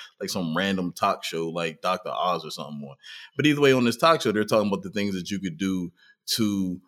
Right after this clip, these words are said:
make your phone less addictive, like change the brightness settings and, you know,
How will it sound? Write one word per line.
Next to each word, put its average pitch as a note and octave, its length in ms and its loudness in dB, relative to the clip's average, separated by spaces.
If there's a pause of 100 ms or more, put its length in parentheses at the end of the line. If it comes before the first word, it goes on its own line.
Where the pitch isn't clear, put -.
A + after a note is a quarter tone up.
make G#2 200 2
your F2+ 120 -4
phone G2+ 380 -2
less F#2+ 180 0
addictive, C#2+ 640 -6
like F2+ 200 -4
change G#2 380 0
the F#2 60 -6
brightness D#2+ 560 -4
settings C#2+ 420 -8 (100)
and, F2+ 200 -4
you G2 100 -2
know, F2+ 220 -2